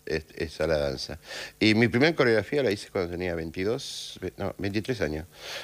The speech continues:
este, que la hice, la bailó Liliana Belfiore, una gran estrella argentina, este,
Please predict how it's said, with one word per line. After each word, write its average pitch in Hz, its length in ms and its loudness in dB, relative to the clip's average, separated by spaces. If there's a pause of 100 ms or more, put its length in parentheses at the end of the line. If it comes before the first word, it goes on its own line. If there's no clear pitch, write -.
(120)
este, 98 360 6
que 101 80 4
la 104 120 6
hice, 113 320 2
la 90 340 6
bailó 95 460 4
Liliana 98 280 2
Belfiore, 110 560 4 (240)
una 69 180 -6
gran 98 180 4
estrella 90 320 -4
argentina, 95 520 -4 (520)
este, 98 800 6